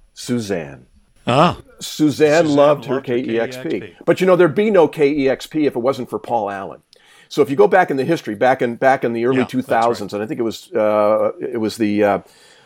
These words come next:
Speaker 1: uh, the music project that he funded, and I'm forgetting the name, uh, Save the Music Project or something,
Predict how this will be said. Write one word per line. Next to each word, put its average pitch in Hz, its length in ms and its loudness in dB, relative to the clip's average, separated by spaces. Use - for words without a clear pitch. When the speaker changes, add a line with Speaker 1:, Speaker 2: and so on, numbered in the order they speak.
Speaker 1:
uh, 104 380 2
the - 120 -6
music 151 380 0
project 104 560 0
that 107 120 -2
he 104 60 -6
funded, 101 420 -6
and 101 60 -6
I'm 95 80 -6
forgetting 123 320 -2
the 113 80 -2
name, 101 400 -4
uh, 101 340 2
Save 120 300 0
the 117 60 0
Music 123 320 -2
Project 113 600 0
or 101 60 -6
something, 95 480 -6